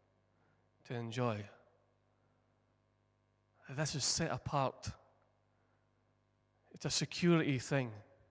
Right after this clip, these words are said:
And the people that put in a hard work want people to come in and, and enjoy it.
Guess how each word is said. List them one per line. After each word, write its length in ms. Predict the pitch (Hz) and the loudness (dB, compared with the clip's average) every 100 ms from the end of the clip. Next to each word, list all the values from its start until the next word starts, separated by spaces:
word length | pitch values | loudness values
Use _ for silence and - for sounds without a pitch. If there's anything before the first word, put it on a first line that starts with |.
| _ _ _ _ _ _ _ _ _ _ _ _ _ _ _ _ - | _ _ _ _ _ _ _ _ _ _ _ _ _ _ _ _ -12
And 80 | |
the 60 | 143 | -10
people 320 | - 160 160 | -2 0 2
that 160 | 139 131 | 2 2
put 140 | 165 | 2
in 80 | 147 | 4
a 60 | 143 | 2
hard 380 | 123 151 139 151 | 0 0 0 0
work 180 | 156 | -2
want 160 | 156 151 | -4 -6
people 300 | 165 151 143 | -6 -4 -8
to 20 | |
come 260 | - 143 143 | -8 -10 -4
in 180 | 156 143 | -4 -4
and, 180 | 123 113 - - _ _ _ | -8 -16 -20 -20 _ _ _
and 100 | 135 | -16
enjoy 340 | 120 139 151 | -6 -2 0
it. 120 | 117 | -2